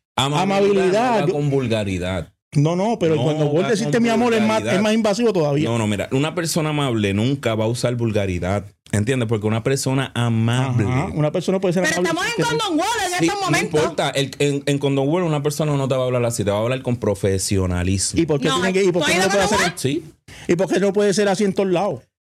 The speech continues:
Speaker 1: No es que se pueda hacer,
Speaker 2: Porque yo puedo ser
Speaker 1: porque hay
Speaker 2: amable
Speaker 1: cosas
Speaker 2: sin
Speaker 1: no, no,
Speaker 2: tener
Speaker 1: no,
Speaker 2: que
Speaker 1: es
Speaker 2: ir
Speaker 1: que,
Speaker 2: ser
Speaker 1: es que
Speaker 2: invasivo.
Speaker 1: aunque nosotros queramos, hay lugares donde nosotros tenemos que simplemente respetar el lugar donde estamos.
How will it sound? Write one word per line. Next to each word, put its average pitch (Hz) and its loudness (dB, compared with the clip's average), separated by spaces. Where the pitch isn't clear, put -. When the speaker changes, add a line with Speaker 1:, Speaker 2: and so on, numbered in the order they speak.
Speaker 1:
No 127 4
es 147 -2
que 185 -2
se 190 0
pueda 165 0
hacer, 170 0
Speaker 2:
Porque 170 0
yo 170 2
puedo 208 2
ser 240 2
Speaker 1:
porque 220 2
hay 185 2
Speaker 2:
amable 214 2
Speaker 1:
cosas 185 2
Speaker 2:
sin 190 0
Speaker 1:
no, 165 0
no, 120 2
Speaker 2:
tener 156 2
Speaker 1:
no, 151 -4
Speaker 2:
que 202 0
Speaker 1:
es 202 2
Speaker 2:
ir 196 2
Speaker 1:
que, 156 -2
Speaker 2:
ser 190 0
Speaker 1:
es 190 2
que 196 2
Speaker 2:
invasivo. 190 0
Speaker 1:
aunque 131 0
nosotros 135 -2
queramos, 104 -2
hay 113 2
lugares 123 0
donde 101 0
nosotros 101 0
tenemos 123 -2
que 101 0
simplemente 117 -2
respetar 98 0
el 113 0
lugar 123 0
donde 101 0
estamos. 82 -4